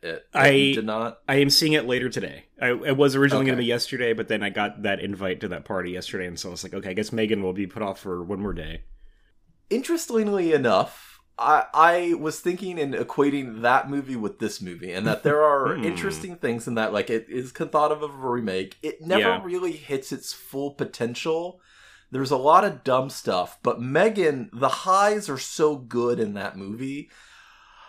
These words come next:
Speaker 1: This movie, I don't know if there really are any real highs.
Speaker 2: There's
Speaker 1: but,
Speaker 2: one. I think there's
Speaker 1: like,
Speaker 2: one.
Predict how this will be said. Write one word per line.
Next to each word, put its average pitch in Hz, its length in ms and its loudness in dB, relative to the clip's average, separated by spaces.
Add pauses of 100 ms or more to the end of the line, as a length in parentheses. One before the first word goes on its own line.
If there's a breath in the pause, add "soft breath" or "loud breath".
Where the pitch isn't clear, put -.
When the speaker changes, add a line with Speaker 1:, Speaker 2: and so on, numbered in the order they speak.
(140 loud breath)
Speaker 1:
This 180 360 2
movie, 165 280 2
I 117 200 8
don't 117 180 4
know 107 220 2
if 98 100 -8
there 104 140 0
really 95 340 0
are 101 640 2 (180)
any 135 300 -4
real 151 380 2
highs. 175 960 2 (180)
Speaker 2:
There's 185 260 4
Speaker 1:
but, 110 300 8
Speaker 2:
one. 110 40 -6
I 127 100 0
think 180 180 0
there's 156 180 6
Speaker 1:
like, 110 100 4
Speaker 2:
one. 90 260 -6